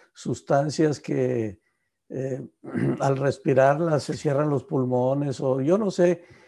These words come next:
eh, qué tipo de, de, de armas químicas y biológicas y, y algunas otras, algunas creo que hasta son de, de ciertos sonidos que emiten cierto sonido que, que, que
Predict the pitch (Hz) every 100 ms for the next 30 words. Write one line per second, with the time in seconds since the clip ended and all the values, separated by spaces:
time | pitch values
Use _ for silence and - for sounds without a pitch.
0 | _ _ _ - 160 - 160 156 - 160
1 | 160 170 156 139 135 131 127 120 - 131
2 | 123 123 143 147 135 - 147 143 151 156
3 | 151 - 135 123 123 123 123 135 - 170
4 | - 151 135 202 131 127 127 123 123 123
5 | 120 143 165 - 151 175 160 151 147 143
6 | 185 180 - _ _ _ _ - 147 170
7 | 170 170 151 - 139 147 156 170 151 -
8 | 135 127 - 143 160 175 151 147 135 139
9 | 156 170 185 - - _ _ _ _ _
10 | _ _ _ - 147 123 147 151 170 160
11 | - 156 151 - 160 160 143 143 156 160
12 | 160 131 117 - 131 123 120 - 123 117
13 | 113